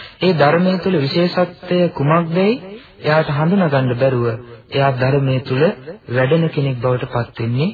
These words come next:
නැතුව, සාමාන්‍ය කෙනෙක් විදිහට ජීවත් වෙලා සතර අපායට යන ස්වභාවයෙන් මරණයට පත් වෙලා යනවා. නමුත් අපිට අවස්ථාවක් තියෙනවා පින්නතුනි,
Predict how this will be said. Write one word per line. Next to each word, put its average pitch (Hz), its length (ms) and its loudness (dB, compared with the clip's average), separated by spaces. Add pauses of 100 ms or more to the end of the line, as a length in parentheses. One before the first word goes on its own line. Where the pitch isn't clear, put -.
(300)
නැතුව, 127 420 -2
සාමාන්‍ය 143 580 0
කෙනෙක් 131 300 -2
විදිහට 120 400 -4 (540)
ජීවත් 131 460 0
වෙලා 127 300 0 (360)
සතර 139 400 0
අපායට 143 800 -2
යන 131 200 0
ස්වභාවයෙන් 131 680 0 (280)
මරණයට 123 480 0
පත් - 280 -6
වෙලා 120 240 -6
යනවා. 104 360 -8 (1120)
නමුත් 202 340 2
අපිට 185 260 0
අවස්ථාවක් 156 560 2
තියෙනවා 139 320 -2
පින්නතුනි, 120 540 -2